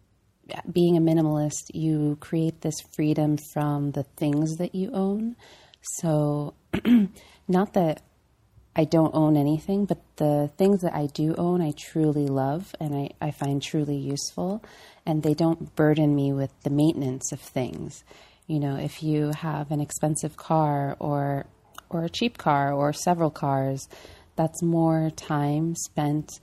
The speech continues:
maintaining them, caring for them, worrying about them. Um, if you have tons and tons of books on your bookshelf, that's more time,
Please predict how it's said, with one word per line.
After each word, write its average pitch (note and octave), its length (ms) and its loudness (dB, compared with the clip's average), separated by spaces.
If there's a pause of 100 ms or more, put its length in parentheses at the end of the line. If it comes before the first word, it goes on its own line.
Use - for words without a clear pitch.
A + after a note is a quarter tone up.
(240)
maintaining D3 680 2
them, C3+ 640 0
caring C#3 360 0
for C#3 120 -6
them, C3+ 300 0
worrying C#3+ 460 4
about C3+ 380 -2
them. C3+ 420 0 (520)
Um, C#3 400 -2
if - 220 -4
you D3+ 140 0
have D3 420 0 (160)
tons F#3 400 4
and E3 160 4
tons D3+ 300 0
of C#3 200 -6
books - 280 0
on D#3 100 2
your C#3+ 140 0
bookshelf, C#3 600 -2
that's - 280 -6
more G3+ 160 2
time, D#3+ 640 0